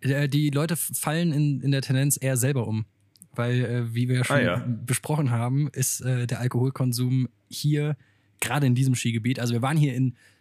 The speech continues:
Speaker 1: ähm, um ganz kurz auszuholen, in dr-, wir waren jetzt in drei verschiedenen Skigebieten. Zwei davon sind so Familienskigebiete, die waren ultra nice, aber sind halt ein bisschen kleiner.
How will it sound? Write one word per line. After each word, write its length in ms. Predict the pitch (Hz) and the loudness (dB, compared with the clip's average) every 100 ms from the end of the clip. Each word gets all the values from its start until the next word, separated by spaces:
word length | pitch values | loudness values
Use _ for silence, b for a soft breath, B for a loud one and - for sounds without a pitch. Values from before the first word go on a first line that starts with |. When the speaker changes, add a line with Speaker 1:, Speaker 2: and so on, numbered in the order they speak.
| b | b
Speaker 1:
ähm, 400 | 123 120 117 117 117 | -2 0 2 0 -2
um 120 | 107 | -6
ganz 200 | 110 - | -4 -4
kurz 120 | 113 | -6
auszuholen, 400 | 110 110 117 110 | -6 -4 -4 -2
in 140 | 110 101 | -4 -4
dr-, 160 | 110 113 | -10 -10
wir 220 | 113 113 | -6 -2
waren 140 | 120 | 0
jetzt 100 | 117 | 0
in 60 | 117 | -2
drei 160 | 123 | -2
verschiedenen 340 | 123 127 120 117 | -2 2 2 2
Skigebieten. 420 | 160 156 160 165 | 2 2 0 0
Zwei 280 | - 120 139 | 0 0 -2
davon 260 | 131 123 | -2 -2
sind 140 | 120 113 | 0 0
so 80 | 113 | 0
Familienskigebiete, 960 | 110 131 170 175 - 180 160 180 190 | 0 2 2 0 0 -2 0 -2 -2
die 100 | 139 | -2
waren 140 | 117 117 | -2 0
ultra 260 | 131 - | -2 -2
nice, 300 | 113 131 131 | -4 -2 -2
aber 100 | 120 | -2
sind 160 | 123 117 | -2 -2
halt 100 | 113 | -2
ein 40 | |
bisschen 160 | 107 101 | -4 -6
kleiner. 440 | - 123 165 190 | -4 -2 -2 -4